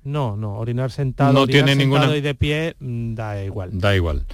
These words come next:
Speaker 2: Sí que tiene, sí que en algunos momentos, se, según tengo entendido, aprovecho el hilo de, de este oyente que nos ha escrito,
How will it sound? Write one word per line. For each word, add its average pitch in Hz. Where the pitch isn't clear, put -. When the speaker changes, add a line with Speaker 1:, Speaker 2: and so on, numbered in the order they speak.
Speaker 2:
Sí -
que 131
tiene, 147
sí 139
que 151
en 127
algunos 120
momentos, 143
se, 110
según 107
tengo 120
entendido, 123
aprovecho 101
el 113
hilo 117
de, 110
de 113
este 120
oyente 117
que 110
nos 104
ha 107
escrito, 117